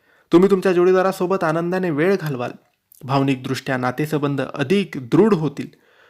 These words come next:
दृढ वचनबद्धता होऊ शकते. अविवाहित लोकांना त्यांच्या इच्छित जोडीदार मिळू शकतो.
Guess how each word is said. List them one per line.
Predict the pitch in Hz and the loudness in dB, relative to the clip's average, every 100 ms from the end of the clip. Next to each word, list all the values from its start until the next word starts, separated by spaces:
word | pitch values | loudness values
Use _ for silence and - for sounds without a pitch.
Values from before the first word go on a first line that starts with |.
| _ _ _ - | _ _ _ -6
दृढ | 123 190 208 | 4 6 6
वचनबद्धता | 180 190 208 185 160 175 180 147 127 - | 4 2 0 0 -2 -2 0 0 -2 -8
होऊ | - 156 190 | -4 0 0
शकते. | - 135 - 131 - - | -2 -10 -12 -14 -14 -2
अविवाहित | 151 170 156 160 | 2 2 2 0
लोकांना | 156 147 156 151 | -2 -2 -2 -2
त्यांच्या | 147 135 135 | -2 -4 -4
इच्छित | 135 - - 131 | -8 -8 -8 -4
जोडीदार | 127 131 151 175 | -4 -2 -2 -2
मिळू | 156 131 | -2 -4
शकतो. | 131 127 - - | -6 -16 -16 -20